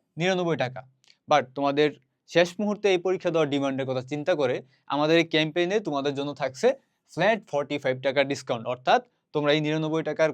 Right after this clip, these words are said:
কোর্সটা এখন পাচ্ছ মাত্র চুয়ান্ন টাকায়। এই চুয়ান্ন টাকায় তুমি তোমার কমপ্লিট যে ইকোনমিক্স প্রিপারেশন রয়েছে, সেটাকে যাচাই করতে পারবে এবং শেষ মুহূর্তের প্রস্তুতিকে আরও স্ট্রং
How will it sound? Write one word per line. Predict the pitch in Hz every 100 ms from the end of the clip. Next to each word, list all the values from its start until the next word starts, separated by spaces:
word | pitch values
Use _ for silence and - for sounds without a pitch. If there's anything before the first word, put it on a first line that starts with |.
| 131
কোর্সটা | 131 - 196
এখন | 147 147 147
পাচ্ছ | 147 - 220 135
মাত্র | 131 135 240 - _ _ -
চুয়ান্ন | 180 170 165 156
টাকায়। | 143 104 _ _
এই | 135 135
চুয়ান্ন | 156 160 160
টাকায় | 160 185
তুমি | 147 135
তোমার | 135 131 151
কমপ্লিট | 151 190 175
যে | 170
ইকোনমিক্স | 170 156 143 139
প্রিপারেশন | 151 139 139 135 131
রয়েছে, | 131 131 -
সেটাকে | 135 123 170
যাচাই | 117 117 110
করতে | 120 123
পারবে | 135 139 240 - _ -
এবং | 131 160
শেষ | 156 165
মুহূর্তের | 160 160
প্রস্তুতিকে | 139 135 135 139 240 - _ 120
আরও | 139 240 - _
স্ট্রং | - 202